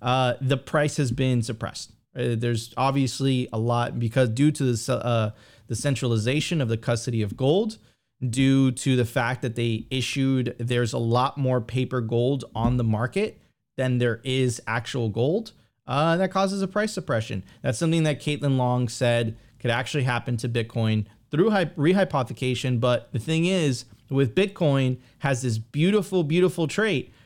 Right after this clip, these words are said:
where people could take self-custody very, very, very easy. Um, that's so funny. I love that comment. Kaneda says, "Nico is an introverted gold bug." No,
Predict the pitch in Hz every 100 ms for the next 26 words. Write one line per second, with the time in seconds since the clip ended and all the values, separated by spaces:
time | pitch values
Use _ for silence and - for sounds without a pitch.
0 | _ 139 123 156 156 165 - 135 - 147
1 | - 139 117 139 123 - 120 117 110 -
2 | - 123 117 139 120 113 110 107 113 110
3 | 110 104 101 98 110 110 98 95 92 -
4 | 107 101 87 - _ _ _ _ _ 139
5 | 143 135 131 127 123 - 117 117 113 110
6 | 98 104 98 95 110 113 107 101 98 101
7 | 98 98 95 131 127 123 113 127 113 127
8 | 127 143 131 120 117 143 139 143 131 135
9 | 127 113 107 110 101 87 - - - 127
10 | 131 135 135 127 123